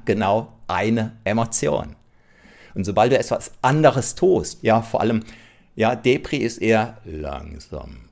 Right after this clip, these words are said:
und getragen und dunkel und energielos. Und in dem Moment, wo du irgendwie schneller machst und lauter und so weiter und so fort, wirst du eben sofort feststellen, es verändert deine Stimmung. Ja, das ist so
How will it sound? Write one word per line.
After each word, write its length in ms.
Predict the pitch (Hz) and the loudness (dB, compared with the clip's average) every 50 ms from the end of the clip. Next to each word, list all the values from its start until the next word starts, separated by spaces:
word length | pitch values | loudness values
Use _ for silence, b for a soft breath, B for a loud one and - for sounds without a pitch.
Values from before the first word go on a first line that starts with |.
| _ | _
und 180 | - 95 85 90 | -14 -14 -12 -12
getragen 920 | 87 80 - _ _ - - 71 69 67 65 62 73 - - 71 67 69 76 85 | -14 -16 -18 _ _ -14 -12 -12 -12 -14 -14 -16 -18 -20 -20 -20 -18 -16 -14 -14
und 200 | 95 107 110 - | -12 -14 -12 -12
dunkel 580 | - 69 69 67 - - _ - 73 69 67 69 80 | -12 -12 -12 -14 -16 -18 _ -20 -18 -18 -18 -16 -16
und 100 | 80 76 | -14 -12
energielos. 800 | 76 78 73 69 71 73 - 67 71 69 64 64 50 - - | -10 -10 -10 -10 -10 -12 -10 -10 -8 -8 -8 -8 -10 -8 -6
Und 120 | - 113 147 | -4 -4 -2
in 80 | - | 2
dem 120 | 175 214 226 | 4 6 8
Moment, 320 | 208 175 185 160 151 - | 10 10 10 8 8 6
wo 80 | 147 139 | 4 2
du 100 | 131 147 | 4 6
irgendwie 380 | - 175 160 170 147 139 127 | 6 6 6 6 4 2 0
schneller 320 | - - 147 170 175 151 147 | -2 2 6 8 8 8 8
machst 340 | 139 131 123 - - - | 8 6 4 2 0 -4
und 180 | 123 107 101 104 | -4 -4 0 2
lauter 460 | 113 113 120 127 120 120 117 113 113 | 4 6 6 6 6 8 6 6 6
und 160 | 120 117 120 | 4 0 -2
so 140 | - - 104 | -2 -2 0
weiter 220 | 98 95 92 95 85 | 0 0 0 0 -4
und 140 | 82 82 | -6 -6
so 100 | - 90 | -10 -12
fort, 300 | - - - 120 151 180 B B B B B B B B | -6 -4 -2 -2 -2 -4 B B B B B B B B
wirst 220 | - 110 - - | -4 -4 -4 -2
du 60 | 123 120 | -4 -2
eben 240 | 123 127 127 113 | -2 0 -2 -2
sofort 380 | 120 175 185 - - 165 143 - | -2 -2 -4 -2 0 0 0 0
feststellen, 720 | - 120 113 - - - - 127 104 101 107 104 110 - - - _ _ _ | -2 -2 -2 -4 -6 -4 -2 0 2 2 0 -2 -6 -8 -14 -20 _ _ _
es 180 | - 87 - | -10 -10 -8
verändert 580 | - - 90 - - 76 67 78 82 82 - - - - | -6 -6 -6 -6 -6 -6 -6 -6 -6 -8 -8 -12 -18 -14
deine 380 | - 65 69 71 69 64 - - - _ - | -12 -10 -10 -8 -10 -12 -14 -16 -20 _ -20
Stimmung. 460 | - - - - - 139 60 - 67 - - - _ _ _ b b b b b b b b b b b b b | -18 -8 -4 -2 -2 0 -2 -4 -8 -12 -18 -20 _ _ _ b b b b b b b b b b b b b
Ja, 240 | - 117 98 85 - - - | 4 4 4 4 0 -2 2
das 160 | - 131 151 | 2 2 4
ist 60 | - - | 4 6
so 380 | 156 147 151 151 151 143 139 | 8 10 10 10 10 8 6